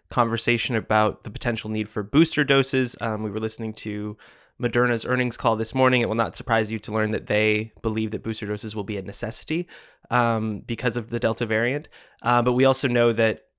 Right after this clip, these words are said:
you know, that's public health officials are, are, can be split on that. And then we also saw this week the W H O urging wealthy nations not to embrace booster doses until there have been, you know, a more adequate number of vaccine doses distributed to lower income countries.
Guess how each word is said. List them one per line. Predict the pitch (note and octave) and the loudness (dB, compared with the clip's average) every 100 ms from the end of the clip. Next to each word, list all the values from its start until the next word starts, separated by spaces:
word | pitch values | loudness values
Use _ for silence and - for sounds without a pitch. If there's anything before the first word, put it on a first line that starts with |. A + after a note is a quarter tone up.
| _ A2+ | _ -8
you | |
know, | G2+ | -6
that's | G2 A2 - - - _ _ | -4 -4 -6 -14 -16 _ _
public | - D3 C#3+ | 0 0 2
health | C#3+ C3+ | 2 2
officials | B2 C3 C3 B2 | -2 0 0 2
are, | A#2 | 2
are, | - A#2 | 2 -2
can | - C3 | -2 -6
be | A#2 | -4
split | - - F#3+ | -2 2 4
on | F3 E3 | 6 4
that. | D#3 | 4
And | B2+ | 4
then | A#2+ | 4
we | A#2+ | 4
also | A#2+ B2+ | 2 0
saw | B2 A2+ | 2 2
this | A2+ - | 0 -2
week | A#2 - | -4 -2
the | |
W | A2 A2+ A2+ A2 | -2 0 0 0
H | G#2 D3+ | 0 4
O | D3 B2 A2 A2 - _ _ | 6 6 4 0 -8 _ _
urging | D3 C#3+ C3+ B2+ | 2 4 2 4
wealthy | A#2+ A#2 A#2+ | 2 2 0
nations | A2+ A2+ - G#2+ - | -2 -2 -4 -8 -6
not | A2+ - | -6 -6
to | B2 | -8
embrace | A2 A2 D3+ F#3+ | -6 0 2 2
booster | - A#2+ - | 0 -4 -2
doses | A2+ A2 - G#2 - | 0 -2 -2 -8 -4
until | A#2+ A2+ B2+ A2+ A2 A2 - _ _ _ | -4 -2 0 2 0 -4 -10 _ _ _
there | B2 | 0
have | A#2+ A2+ | 2 -2
been, | A#2 A2 A2 G2+ - | -4 -4 -6 -10 -12
you | A2 | -10
know, | F#2+ - - | -10 -10 -8
a | |
more | A2+ A#2+ A#2 | -4 -2 0
adequate | A#2+ B2 B2+ A2+ | 0 0 -2 -2
number | A#2 A2+ | 0 0
of | G#2 | 2
vaccine | A2 A2 A#2 A2 | -2 -2 -6 -4
doses | G#2+ - G#2+ | -6 -6 -10
distributed | A2 - A2 G#2+ | -8 -8 -6 -6
to | - | -6
lower | G#2+ A2 A2+ | -4 0 0
income | G#2+ A2+ A2 G2+ | -2 -6 -6 -10
countries. | - C3 C3 - D#2+ | -4 -2 -2 -6 -10